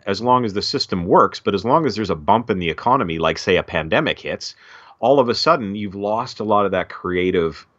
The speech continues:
uh, resource. And so I'm kind of more inclined to say have a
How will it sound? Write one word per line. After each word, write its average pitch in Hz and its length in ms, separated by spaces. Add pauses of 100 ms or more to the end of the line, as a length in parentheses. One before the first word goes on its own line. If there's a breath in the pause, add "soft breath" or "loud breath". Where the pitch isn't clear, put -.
uh, 80 140
resource. 80 600 (600 loud breath)
And 110 160
so 113 340 (520 soft breath)
I'm 160 200
kind 170 240
of 113 80
more 110 480
inclined 101 720 (260)
to 101 80
say 95 460 (240)
have 113 340 (280)
a 113 100